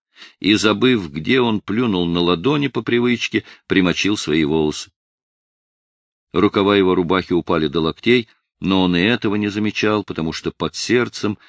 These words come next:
угрелись споры и желанные слова о новой неторопливой жизни. Елизавета Карповна будто следила за мыслями Аркадия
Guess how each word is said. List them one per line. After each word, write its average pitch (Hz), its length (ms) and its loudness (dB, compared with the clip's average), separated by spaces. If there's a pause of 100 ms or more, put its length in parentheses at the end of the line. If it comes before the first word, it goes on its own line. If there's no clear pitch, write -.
(140)
угрелись 92 720 2
споры 117 600 2
и 98 60 0
желанные 85 640 -2
слова 90 640 -2
о 82 120 -2
новой 95 400 -2
неторопливой 73 760 -4
жизни. 69 460 -8 (1500)
Елизавета 98 640 -2
Карповна 82 540 -4
будто 123 320 -6
следила 110 640 -2
за 85 140 -2
мыслями 82 460 -2
Аркадия 87 540 -2